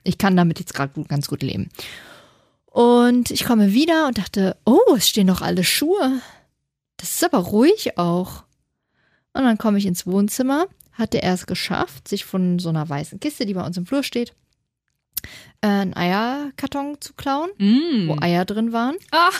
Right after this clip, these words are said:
Speaker 2: <laughs> oh nein, oh Gott, oh Gott.
Speaker 1: Fünf rohe Eier hat er gefressen. Ich meine, das ist überhaupt nicht schlimm, das ist auch unbedenklich.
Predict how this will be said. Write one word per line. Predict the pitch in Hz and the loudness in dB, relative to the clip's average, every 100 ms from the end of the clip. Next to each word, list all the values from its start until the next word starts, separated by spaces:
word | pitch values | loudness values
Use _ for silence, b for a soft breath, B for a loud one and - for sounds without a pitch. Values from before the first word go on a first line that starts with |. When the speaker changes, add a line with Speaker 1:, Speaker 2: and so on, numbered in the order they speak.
| - | -2
Speaker 2:
<laughs> | - - 285 | 0 0 0
oh | - | 0
nein, | 262 - 254 233 | 2 0 -2 -2
oh | 226 | -4
Gott, | - 185 | -6 -4
oh | |
Gott. | 202 | 0
Speaker 1:
Fünf | 277 277 311 - - - | 2 2 -2 -8 -12 -6
rohe | 190 190 208 214 - - | -2 2 4 2 0 -4
Eier | 156 143 | -2 0
hat | 156 - | -2 -4
er | 147 | -6
gefressen. | 151 - 156 - 160 | -6 -8 -8 -6 -6
Ich | - | -2
meine, | 160 | 0
das | 165 | 0
ist | 185 | 0
überhaupt | 196 180 175 | 2 2 2
nicht | 170 - | 0 0
schlimm, | - 233 | 2 4
das | 226 175 | 4 2
ist | 175 | 0
auch | 165 | 2
unbedenklich. | 208 247 233 240 269 302 349 | 4 4 4 2 2 0 0